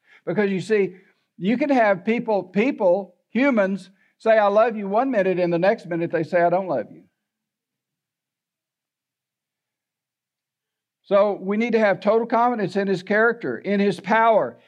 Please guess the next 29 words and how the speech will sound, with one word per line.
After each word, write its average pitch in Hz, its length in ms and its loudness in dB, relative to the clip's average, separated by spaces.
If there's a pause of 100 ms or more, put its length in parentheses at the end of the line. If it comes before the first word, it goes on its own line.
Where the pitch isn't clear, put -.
(160)
in 214 160 2
his 208 280 2
ability 202 960 0 (240)
to 214 120 0
control 240 880 2
a 185 120 0
situation. 196 1120 -2 (840)
And 220 320 2
another 262 440 2
thing 226 240 -2
I'd 202 120 4
like 202 240 2
to 190 100 -6
add 190 220 2
there, 202 420 0
I'd 214 140 2
like 220 240 2
to 208 80 -6
remind 202 460 0
us 185 200 -4
that 180 300 -2 (200)
God 202 540 2
always 202 560 0
writes 180 360 0
the 156 120 -10
final 165 580 -2
chapter. - 580 -6 (1700)
So 170 140 -4
don't 214 320 2